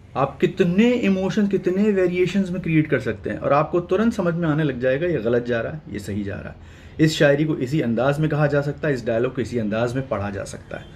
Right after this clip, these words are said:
तो जैसे जैसे आप अपने थॉट्स लिखते जाएंगे, जैसे जैसे आप रोज़ लिखने की, देखिए, विजुअल, पुराने लोग बोलते थे ना, "लिख के याद करो।"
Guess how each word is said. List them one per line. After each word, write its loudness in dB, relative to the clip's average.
तो 8
जैसे 4
जैसे 2
आप -2
अपने -2
थॉट्स -2
लिखते -2
जाएंगे, -4
जैसे 0
जैसे 2
आप 2
रोज़ 2
लिखने 0
की, -4
देखिए, 0
विजुअल, 2
पुराने 2
लोग 2
बोलते 0
थे 0
ना, 2
"लिख 2
के -2
याद 2
करो।" -6